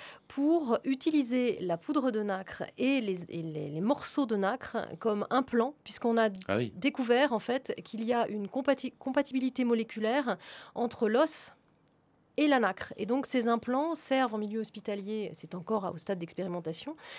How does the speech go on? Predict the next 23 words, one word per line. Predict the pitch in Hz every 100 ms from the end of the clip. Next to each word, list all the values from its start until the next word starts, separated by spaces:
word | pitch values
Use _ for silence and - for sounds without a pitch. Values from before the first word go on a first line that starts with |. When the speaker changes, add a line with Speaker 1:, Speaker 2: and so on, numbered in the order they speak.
| - - -
Speaker 1:
mais | 220 269 302
à, | - 220 254 269 214
euh, | 202 190 190
stimuler | 196 - 294 294 294
la | 226
régénération | 208 254 269 254 247 240
cellulaire, | 226 214 202 175 - - _ _ _ _ _ _ _
aussi | 262 269 277
bien | 254 247
des | 226 202
os | 254 302 - - -
que | -
de | 294
la | 277 240
peau. | - 233
Par | 247 202
exemple, | 196 226
c'est | 226
utilisé | 196 214 208 233
pour | 220
les | 190
grands | 185 226
brûlés | 214 202 226